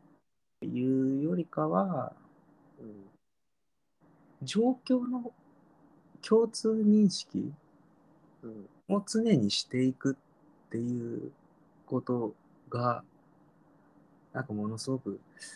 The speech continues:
Speaker 1: 大事なんだろうなって、ものすごい当たり前のことなんだけど、例えば、
Speaker 2: いや、
Speaker 1: こっちはこう言った、
Speaker 2: 難しいよ。うん。
Speaker 1: あっちはああ言ったって終わってたら、
Speaker 2: うん。
Speaker 1: あの、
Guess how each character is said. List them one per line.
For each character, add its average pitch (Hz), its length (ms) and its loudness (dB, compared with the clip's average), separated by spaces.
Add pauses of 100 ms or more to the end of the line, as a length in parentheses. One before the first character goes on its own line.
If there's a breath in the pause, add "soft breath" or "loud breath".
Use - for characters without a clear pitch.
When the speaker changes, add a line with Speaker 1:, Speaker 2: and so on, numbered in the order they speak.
(180 loud breath)
Speaker 1:
大 117 220 -4
事 131 140 -4
な 123 120 0
ん 101 140 -2 (720)
だ 101 100 -4
ろ 101 160 -8
う 98 40 -8
な 101 140 -8
っ 98 40 -10 (340)
て、 - 120 -14
も 110 120 -2
の 156 60 6
す 180 60 0
ご 208 100 6
い - 40 4
当 113 60 -2
た 120 120 4
り 120 60 4
前 123 280 2
の 120 80 -2
こ 120 120 -8
と 113 100 -8
な 104 80 -2
ん 101 80 -6
だ 98 80 -8
け 98 100 -4
ど、 98 300 -4 (960 loud breath)
例 165 80 4
え - 20 4
ば、 131 120 0
Speaker 2:
い - 40 -4
や、 - 100 -12 (680)
Speaker 1:
こ 160 140 0
っ 95 40 -14
ち - 140 0
は 143 160 4
こ - 360 -2
う - 20 2
言 113 180 2
っ 110 40 -8 (160)
た、 113 80 -2
Speaker 2:
難 113 120 -4
し - 20 -12
い - 20 -20
よ。 - 0 -
う - 0 -
ん。 - 0 - (560)
Speaker 1:
あ 127 60 2
っ 127 100 -2
ち - 140 -2
は 110 120 -2 (220)
あ 104 140 -2
あ 101 60 -2
言 98 160 -4
っ - 20 -12 (160)
た 101 120 -8
っ - 60 -14 (920)
て 170 100 4
終 175 260 6
わ 196 40 -10
っ - 100 -18
て 214 120 0
た 160 140 0
ら、 139 420 0
Speaker 2:
う - 20 -20
ん。 - 40 -20 (1500 soft breath)
Speaker 1:
あ 107 280 -6
の、 110 260 -10